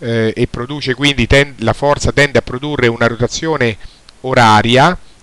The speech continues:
eh, il segno è negativo. Cioè, in altre parole, le rotazioni orarie, che sono rappresentate da momenti torcenti che entrano, quindi sono visti come una X,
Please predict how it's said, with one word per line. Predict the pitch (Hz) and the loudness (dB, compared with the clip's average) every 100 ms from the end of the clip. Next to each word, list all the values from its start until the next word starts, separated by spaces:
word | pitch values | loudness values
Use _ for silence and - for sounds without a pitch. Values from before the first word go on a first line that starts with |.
| - | -6
eh, | 127 120 117 110 107 101 | 0 2 2 2 0 -2
il | 180 | -4
segno | - 160 139 143 151 160 165 - | 0 2 2 0 -4 -4 -4 0
è | 131 127 | 2 2
negativo. | 123 117 110 110 101 104 101 _ _ - - - - | 0 0 0 -2 -4 -6 -10 _ _ -20 -20 -20 -14
Cioè, | - 135 | -2 2
in | 131 | 2
altre | 123 - | 2 0
parole, | 147 175 190 165 | 2 4 4 4
le | 123 131 | 4 2
rotazioni | 135 131 - 180 156 | 2 0 -2 -6 -6
orarie, | 135 120 107 104 117 151 196 - - - - | 2 4 6 4 4 2 2 -4 -20 -20 -14
che | - | -8
sono | - 147 139 | -8 -6 -2
rappresentate | 120 127 117 117 147 151 147 | 0 2 2 2 4 4 4
da | 120 | 2
momenti | 117 120 131 127 | 0 -2 -4 -4
torcenti | 120 113 - 147 - 113 | -8 -6 -2 -2 -2 -4
che | 123 131 135 | 2 2 2
entrano, | 120 110 107 101 | 0 0 0 -4
quindi | 139 120 | -8 -8
sono | - 113 | -8 -8
visti | 123 123 - 107 | -4 -2 -2 -4
come | 117 113 110 | -8 -6 -6
una | 110 117 | -4 -2
X, | 120 - - 85 | -2 -2 -4 -6